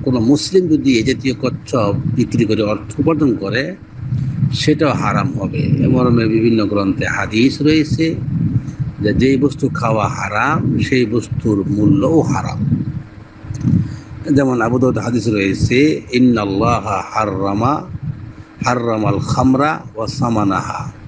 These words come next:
ওয়া হাররামাল মাইতাতা ওয়া সামানাহা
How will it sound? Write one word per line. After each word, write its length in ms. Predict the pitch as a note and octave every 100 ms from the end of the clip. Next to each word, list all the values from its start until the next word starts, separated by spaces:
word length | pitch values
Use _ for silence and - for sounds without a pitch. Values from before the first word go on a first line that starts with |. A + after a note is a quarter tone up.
| - - - - - - - - - - - - -
ওয়া 140 | - G#2
হাররামাল 920 | - B2+ A2+ A2+ A2 G#2 G2 F#2+ G2 - - - - - - - A2
মাইতাতা 560 | A#2 B2 C#3+ C#3 D3+
ওয়া 160 | D3 A2+
সামানাহা 760 | - C3 G#2 F#2+ F#2 - -